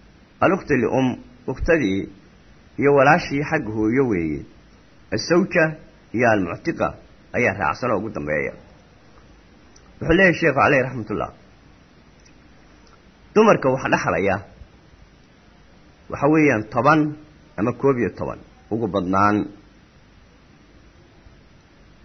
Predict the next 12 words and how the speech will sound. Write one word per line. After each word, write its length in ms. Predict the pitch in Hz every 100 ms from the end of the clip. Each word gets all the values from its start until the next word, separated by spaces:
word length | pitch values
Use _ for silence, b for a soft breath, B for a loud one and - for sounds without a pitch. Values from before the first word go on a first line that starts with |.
| - _ - -
Sidii 380 | - 226 233 214
oo 120 | 208
kale 300 | - 139 139 123 - - - - -
ayay 200 | 160 196
iyagana 300 | 190 202 185
aynu 220 | 170 165 202
u 40 |
kala 220 | 190 147
qaybinaynaa 680 | 143 147 151 170 127 98 80 - - _ -
oo 100 | 139 160
aynu 220 | 160 156
leenahay, 420 | 180 170 135 127